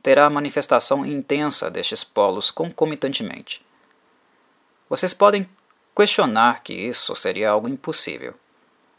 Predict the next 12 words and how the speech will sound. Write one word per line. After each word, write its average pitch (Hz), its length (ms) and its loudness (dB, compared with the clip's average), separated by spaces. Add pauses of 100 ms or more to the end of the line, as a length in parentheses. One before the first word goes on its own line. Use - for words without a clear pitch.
mas 127 220 4
estão 151 260 0
redondamente 147 720 0
enganados. - 560 -6 (1300)
Para 208 220 6
dar-lhes 180 760 2
um 143 200 -6
pouco - 720 0 (1500)
de 110 180 -6
exemplo, 107 760 -4
exemplo 139 360 -2
prático, - 560 0